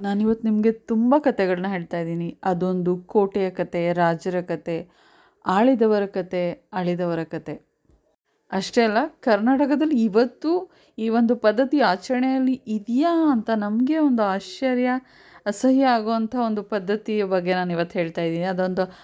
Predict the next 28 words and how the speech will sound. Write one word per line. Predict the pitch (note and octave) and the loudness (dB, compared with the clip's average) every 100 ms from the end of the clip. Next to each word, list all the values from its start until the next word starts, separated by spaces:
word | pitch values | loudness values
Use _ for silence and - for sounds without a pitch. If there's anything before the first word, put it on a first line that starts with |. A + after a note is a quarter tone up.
| - | -8
ಅನಿಷ್ಟ | G#3 A3 A#3+ - C4 | 0 2 2 2 4
ಆಚರಣೆ | F3+ F#3+ - A#3 A3+ A3+ | 4 0 -2 -2 0 -2
ಇದ್-, | A3+ F3+ - | -4 -8 -12
ಇದೆಯಂತೆ | G3 G3 G#3+ G3 F3+ | -6 -2 -2 -2 -2
ಅಲ್ಲಿ. | E3 D#3+ D4+ - _ _ _ - | -2 0 -4 -4 _ _ _ -4
ಅದ್ರ | A3 A3 | 0 2
ಬಗ್ಗೆ | A3+ A3 A3 A3 | 4 2 0 -2
ಕೂಡ | A3 | -2
ನಾನು | G3 F#3+ F#3 | 0 -2 0
ಇವತ್ತು | F3 E3+ F3 E3+ | -2 -2 -2 -2
ಹೇಳ್ತಾ | G3+ F3+ F3+ E3 | 0 -2 -2 -2
ಇದ್ದೀನಿ. | D3+ A3 | -2 -2
ಒಂದು | G#4 G4 | 0 0
ಸಣ್ಣ | - D#4+ D#4 E4 | 4 4 4 2
ಮಾಹಿತಿ, | A#3+ A3 A3+ B3 | 2 0 -2 -4
ಸಂಕ್ಷಿಪ್ತ | A#3+ G#3+ A3+ A3 | -4 -4 -6 -6
ಮಾಹಿತಿಯನ್ನ | G3+ G3 G#3 G#3+ G#3+ G3 F3+ F3+ F3+ - - _ | -6 -4 -4 -6 -6 -6 -4 -6 -6 -14 -20 _
ತಿಳಿಸ್ಕೊಡ್ತಾ | A3 A3 A3 G3+ F3 F3+ | 0 0 0 -2 -2 -2
ಇದ್ದೀನಿ | D3+ D#3 D3+ | -2 -2 -2
ನಿಮ್ಗೆ. | - A#3 E4 - | -2 -4 -6 -6
ಎಸ್, | F#3+ F3 F3 - - | 0 0 -2 -16 -6
ನಾವು | F3+ G3+ | 0 2
ಹೋಗ್ತಾ | A3+ G#3+ G3 | 2 0 0
ಇರೋದು | G3 F#3+ B3+ A#3 | 0 2 0 0
ದಾವಣಗೆರೆ | E3 D#3+ G#3 A3 G#3+ | 0 0 0 0 0
ಜಿಲ್ಲೆ | G3 G3+ A#3 | -2 -4 -6
ಹರಪನಹಳ್ಳಿ | A#3+ F3 F3+ F3+ A#3 A#3 A3 | -4 -4 0 0 0 0 -2
ತಾಲೂಕು | A3 G3 G3 G3 - | -2 -4 -4 -6 -8